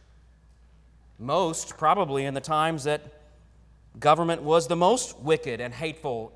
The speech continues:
and persecuting. And Peter and Paul and Jesus don't say, "Submit to government," only when they're really nice to Christians,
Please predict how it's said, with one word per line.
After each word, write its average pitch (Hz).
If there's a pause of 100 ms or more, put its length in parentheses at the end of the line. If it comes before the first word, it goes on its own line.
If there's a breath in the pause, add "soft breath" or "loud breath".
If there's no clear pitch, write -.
(220)
and 131
persecuting. 131 (2500)
And -
Peter 220
and 180
Paul 185
and 156
Jesus 202
don't 196
say, 202 (200 loud breath)
"Submit 226
to 202
government," 180
only 214
when 180
they're 165
really 180
nice 165
to 143
Christians, 131